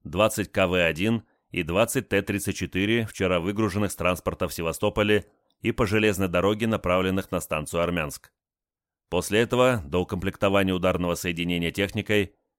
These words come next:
считаю законченным». Я встал и сказал:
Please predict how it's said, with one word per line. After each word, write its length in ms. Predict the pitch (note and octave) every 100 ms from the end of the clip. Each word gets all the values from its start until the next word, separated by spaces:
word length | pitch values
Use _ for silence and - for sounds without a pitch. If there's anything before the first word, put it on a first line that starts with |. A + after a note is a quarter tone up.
| _
считаю 400 | - F#2 F2 D#2+
законченным». 680 | D#2 - E2 C#2+ C#2+ C2+ - _ _ _ _ _ _ _ _ _ _ -
Я 200 | D#2+ A#2
встал 300 | - G#2+ A2+
и 140 | -
сказал: 560 | F#2 G#2 D#2+ D2 C2